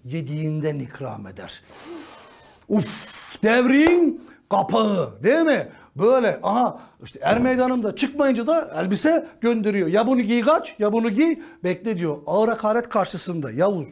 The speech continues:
işte şey, Şah İsmail çıkıyor. Er meydanına yapılan Çaldıran Savaşı'nı Osmanlı ordusu çok kısa sürede hallediyor. Geçiyor abim, yani çok kısa sürede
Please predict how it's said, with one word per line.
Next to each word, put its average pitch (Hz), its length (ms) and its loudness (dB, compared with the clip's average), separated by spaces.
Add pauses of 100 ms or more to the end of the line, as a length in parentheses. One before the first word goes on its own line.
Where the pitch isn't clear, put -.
(140)
işte 147 320 -6
şey, 185 280 0 (160)
Şah 185 180 -2
İsmail 165 440 -6 (220)
çıkıyor. 277 440 2 (260)
Er 185 160 0
meydanına 226 500 -4 (220)
yapılan 190 400 0
Çaldıran 160 500 -4
Savaşı'nı 185 560 -4
Osmanlı 170 640 -4
ordusu 180 420 -4
çok - 360 -6
kısa 240 320 -4
sürede 170 500 -4 (180)
hallediyor. 165 580 -4 (260)
Geçiyor 254 440 -4
abim, 208 300 -2
yani 151 220 -4
çok 262 220 -4
kısa - 160 -4
sürede 269 380 0